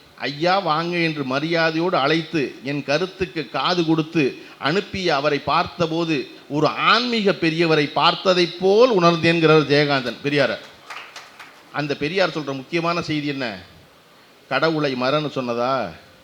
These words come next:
இல்ல. அடுத்த வரி, மனிதனை நினைன்னு. கடவுளை மற, மனிதனை நினைன்னு.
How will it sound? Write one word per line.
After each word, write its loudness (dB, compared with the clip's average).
இல்ல. -6
அடுத்த -6
வரி, -4
மனிதனை -4
நினைன்னு. 0
கடவுளை 0
மற, 0
மனிதனை 0
நினைன்னு. -2